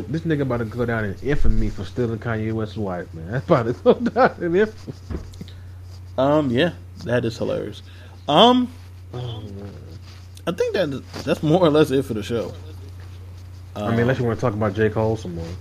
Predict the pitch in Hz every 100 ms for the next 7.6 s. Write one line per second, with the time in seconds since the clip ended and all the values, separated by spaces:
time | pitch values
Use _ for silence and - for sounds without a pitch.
0 | - - 135 131 101 95 - - - -
1 | - 196 247 262 240 226 226 208 185 185
2 | 170 170 - 147 185 185 170 165 147 139
3 | 147 131 139 139 139 135 135 139 123 -
4 | 156 151 135 127 113 113 127 127 - -
5 | 151 - 92 82 127 151 175 151 185 196
6 | 190 175 151 151 147 143 156 135 123 127
7 | 117 110 151 135 127 127